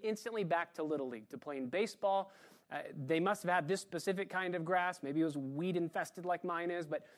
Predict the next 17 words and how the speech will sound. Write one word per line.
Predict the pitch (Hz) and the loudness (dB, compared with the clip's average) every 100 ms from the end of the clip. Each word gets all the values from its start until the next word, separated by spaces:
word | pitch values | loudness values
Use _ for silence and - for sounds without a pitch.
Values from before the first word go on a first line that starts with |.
| - - | -20 -6
it | 175 - | -6 -2
instantly | 254 233 - 214 196 | 2 2 0 0 0
takes | 196 196 - | 2 0 2
me | 180 | 0
back | 165 151 120 - _ _ _ _ _ _ - | 2 0 -2 -12 _ _ _ _ _ _ -4
to | 165 | 0
that | 135 175 180 - _ - 135 | 4 4 2 -6 _ -6 2
baseball | 190 208 - 190 180 | 2 2 2 4 4
field | - 185 165 | 2 0 2
that | 151 | 2
I | 151 | 2
used | 160 151 | 2 -2
to | 151 | -8
play | - 147 131 - _ _ _ _ _ - | -4 -2 -2 -8 _ _ _ _ _ -2
Little | 143 160 147 | 2 4 4
League | 139 131 123 - _ - 139 | 2 0 -6 -18 _ -8 -2
baseball. | 139 - - 107 | -2 -4 -12 -14